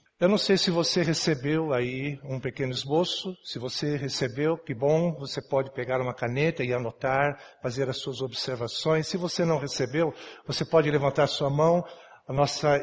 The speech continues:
equipe de introdução, de recepção, vai poder entregar para você esse esboço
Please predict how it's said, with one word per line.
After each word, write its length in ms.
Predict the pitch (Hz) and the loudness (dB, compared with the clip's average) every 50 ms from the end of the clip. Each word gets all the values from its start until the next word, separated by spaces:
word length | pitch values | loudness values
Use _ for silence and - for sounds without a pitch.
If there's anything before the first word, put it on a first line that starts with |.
| 131 | 2
equipe 440 | 135 135 - - 165 160 160 - 151 | -4 -6 -4 -2 -2 -2 -2 -2 -4
de 80 | 135 143 | -4 -4
introdução, 680 | 139 156 151 139 135 - - - - 165 160 160 165 | -2 0 -2 -2 -2 -4 -6 -2 2 4 4 4 4
de 120 | 156 139 120 | 2 0 -2
recepção, 720 | 143 135 - - 147 139 - - - - 151 156 156 147 | -4 -4 -2 -2 -2 -2 -2 -4 0 2 4 4 4 4
vai 120 | 131 143 | 2 0
poder 360 | 135 - 151 139 113 139 147 143 | 0 2 0 -2 0 0 0 0
entregar 540 | 139 139 - - 147 139 123 151 165 185 | 0 -2 0 2 2 4 6 6 6 6
para 120 | 180 160 156 | 6 4 0
você 280 | 143 147 - - 160 | 0 0 -4 -4 -4
esse 200 | 151 - - - | -4 -4 -4 -6
esboço 540 | 139 113 113 113 135 151 151 - - - - | -8 -8 -6 -2 0 0 0 0 -4 -10 -12